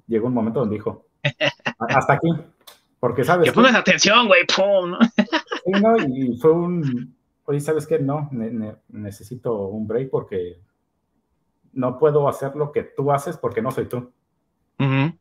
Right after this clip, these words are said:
Speaker 2: Sí, claro.
Speaker 1: Y, y me sigues presionando a ser tú, entonces no, no puedo. Ahí, ahí la dejamos.
Speaker 2: Ujú.
Speaker 1: Lo que sí, algo que detecté desde el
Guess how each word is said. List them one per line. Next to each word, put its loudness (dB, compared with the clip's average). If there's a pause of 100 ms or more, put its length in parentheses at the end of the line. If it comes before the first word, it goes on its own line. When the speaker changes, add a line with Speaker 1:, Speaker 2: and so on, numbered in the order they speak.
(100)
Speaker 2:
Sí, 2
claro. -2 (300)
Speaker 1:
Y, 0
y 4
me 2
sigues 0
presionando -2
a 0
ser -8
tú, -6
entonces -8
no, -10
no 0
puedo. -2 (280)
Ahí, -6
ahí 2
la 4
dejamos. -6 (2250)
Speaker 2:
Ujú. -4 (720)
Speaker 1:
Lo 4
que -2
sí, -2
algo 0
que -4
detecté -4
desde -4
el -8